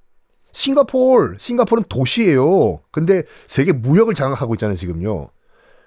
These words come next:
강소국이라고 하잖아요. 싱가포르 예를 자-, 적절하네. 당시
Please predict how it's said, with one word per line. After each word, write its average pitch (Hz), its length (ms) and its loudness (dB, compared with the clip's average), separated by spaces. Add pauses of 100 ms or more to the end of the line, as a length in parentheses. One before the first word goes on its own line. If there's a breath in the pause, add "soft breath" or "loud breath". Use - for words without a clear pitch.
(580)
강소국이라고 180 1120 2
하잖아요. 73 360 -8 (380 soft breath)
싱가포르 262 580 -2
예를 117 260 2
자-, - 260 -14
적절하네. 76 720 -6 (840 soft breath)
당시 190 520 -2